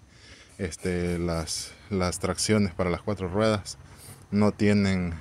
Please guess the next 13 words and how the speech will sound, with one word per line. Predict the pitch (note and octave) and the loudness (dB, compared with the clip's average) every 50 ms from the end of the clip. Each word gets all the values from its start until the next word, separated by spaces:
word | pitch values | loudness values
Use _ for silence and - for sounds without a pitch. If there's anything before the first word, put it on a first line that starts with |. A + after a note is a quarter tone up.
| - | -4
ese | G#2 F#2+ - - F#2 | -4 -4 -2 -2 -2
movimiento. | F2+ F2 F2 F2 F2 F2 E2+ D2+ - - - - - - - - - - - - - - - - - - - | -2 0 0 -2 -2 -2 -4 -4 -6 -12 -18 -20 -20 -20 -20 -20 -20 -20 -20 -20 -20 -20 -20 -20 -20 -18 -12
Espero | - F#2+ E2+ - G2+ G2+ G#2 G#2 - | -10 -8 -4 0 2 2 2 2 2
que | - F#2+ F2+ F2+ F2 F2 E2+ D#2+ - - - - G2+ | 0 0 0 0 0 -2 -4 -6 -12 -14 -8 -6 -4
les | F2+ E2 | -2 0
haya | G2 G2+ G2+ | 0 0 0
servido | - - F#2+ F2 E2 A#2+ A#2+ A#2 G#2+ | 2 2 0 2 2 4 6 4 4
esta | - - G#2+ | 4 2 -2
información, | G2 F#2 F#2+ F#2+ F#2+ - - A#2+ A#2 A2+ G#2+ | -2 0 0 -2 -2 -2 0 0 2 2 0
la | F#2+ | 0
pongan | - G#2 G#2+ G#2+ G2+ | 0 0 2 2 2
en | G2 | 0
práctica | - - A2+ A#2+ A#2 A#2 A#2 A2+ - A2+ A#2 A2 A2+ | 0 0 0 0 0 0 -2 -2 0 0 0 0 0